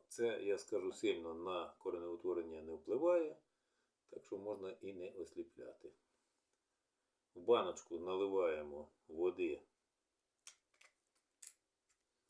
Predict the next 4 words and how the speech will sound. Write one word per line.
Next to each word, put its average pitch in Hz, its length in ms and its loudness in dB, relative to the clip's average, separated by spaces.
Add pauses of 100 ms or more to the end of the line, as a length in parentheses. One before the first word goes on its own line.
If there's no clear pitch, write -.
(1300)
буквально 90 600 2
на 87 140 -4
сантиметр 127 760 -4 (840)
і 147 160 2